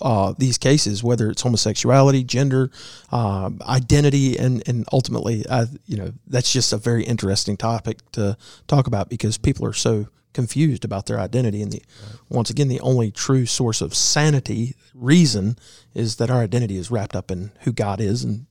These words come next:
Speaker 1: Son Jesus Christ. As we, as we talk about that, if you say anything, well, you're a hateful bigot.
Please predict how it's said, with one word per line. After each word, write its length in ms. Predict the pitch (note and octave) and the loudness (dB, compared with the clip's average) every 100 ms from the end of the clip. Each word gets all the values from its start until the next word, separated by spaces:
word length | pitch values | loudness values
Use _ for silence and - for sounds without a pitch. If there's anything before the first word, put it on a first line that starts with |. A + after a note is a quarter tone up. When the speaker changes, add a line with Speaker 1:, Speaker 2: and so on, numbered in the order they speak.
| _ - | _ -8
Speaker 1:
Son 280 | - G#2+ | -4 -2
Jesus 300 | F#2+ F#2+ E2+ - | -2 -6 -8 -4
Christ. 440 | B1+ E2 - - - - - - - - - - - _ | -2 -2 -4 -10 -16 -20 -20 -20 -20 -20 -20 -20 -20 _
As 160 | C3+ C3 | 0 2
we, 140 | B2 - | 0 0
as 140 | B2+ C3 | 0 0
we 80 | |
talk 240 | - F#3 F#3+ | 4 4 4
about 260 | B2+ G2+ | 0 -2
that, 320 | - F#2 F#2+ - _ _ - | -2 -2 -4 -6 _ _ -6
if 160 | - | -2
you 80 | C3 | -2
say 280 | A#2+ - F3 | 2 4 6
anything, 500 | F3+ A#2 - C#2 F2+ - _ _ _ _ _ _ | 4 2 -4 -8 -10 -12 _ _ _ _ _ _
well, 200 | C3 A2+ | 0 2
you're 200 | A#2+ A#2+ | 2 0
a 40 | |
hateful 340 | A2 A#2 - G#2+ | 0 -2 -2 -2
bigot. 520 | - D#3 F2+ E2 | 4 4 2 -6